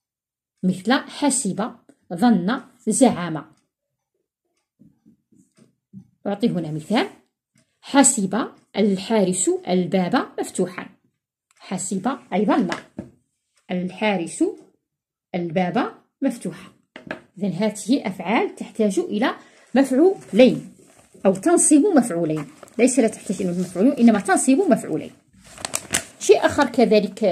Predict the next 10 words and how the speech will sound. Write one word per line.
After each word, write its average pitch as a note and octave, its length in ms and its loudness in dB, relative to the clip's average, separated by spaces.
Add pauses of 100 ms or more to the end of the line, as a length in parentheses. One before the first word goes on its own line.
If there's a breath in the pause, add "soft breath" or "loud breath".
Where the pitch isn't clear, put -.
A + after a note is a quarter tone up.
(1120)
آه، D#3+ 480 -4
مبرمج G#3+ 400 4
في - 240 -6
الفصل - 420 -8
الثالث، - 340 -2
أفعال D#4+ 500 0
التحويل. G#3 640 -2 (1700 soft breath)
آه، D#3+ 400 -4
هي G3+ 260 4
جعل، G3 540 2